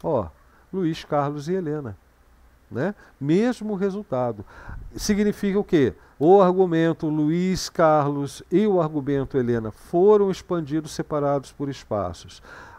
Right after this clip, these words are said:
Depois disso, sem, por não ter sido expandido entre aspas, o, eh, o argumento Luiz Carlos,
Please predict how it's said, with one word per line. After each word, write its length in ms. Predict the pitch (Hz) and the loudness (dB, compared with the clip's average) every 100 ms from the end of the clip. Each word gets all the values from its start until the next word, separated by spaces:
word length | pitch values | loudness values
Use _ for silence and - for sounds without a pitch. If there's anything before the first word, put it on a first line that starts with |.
| - - 139 139 | -20 -20 -20 -14
Depois 580 | 143 208 - 202 196 175 | 4 4 4 4 6 4
disso, 440 | 156 170 170 - | -4 -4 -4 -6
sem, 320 | - 180 170 | -6 -4 -4
por 260 | 147 165 160 | -4 -6 -4
não 280 | 160 165 135 - _ | -2 -2 -6 -16 _
ter 160 | 156 139 | -2 -2
sido 180 | 147 | -4
expandido 540 | 131 - 139 113 123 127 | -10 -6 -4 -4 -4 -4
entre 280 | 123 170 151 | -6 -2 0
aspas, 580 | 143 147 - 156 - - - - - _ - | 0 0 -4 -8 -8 -18 -20 -20 -20 _ 0
o, 340 | 175 196 190 - - | 6 6 6 0 0
eh, 220 | 151 151 | 2 2
o 220 | 156 180 | 2 4
argumento 720 | 190 160 170 143 143 135 127 131 | 4 2 -2 0 0 0 -2 -4
Luiz 580 | 127 120 127 156 202 - | -2 0 -2 -2 -4 -4
Carlos, 640 | 190 147 139 160 160 - | 0 0 0 -4 -10 -12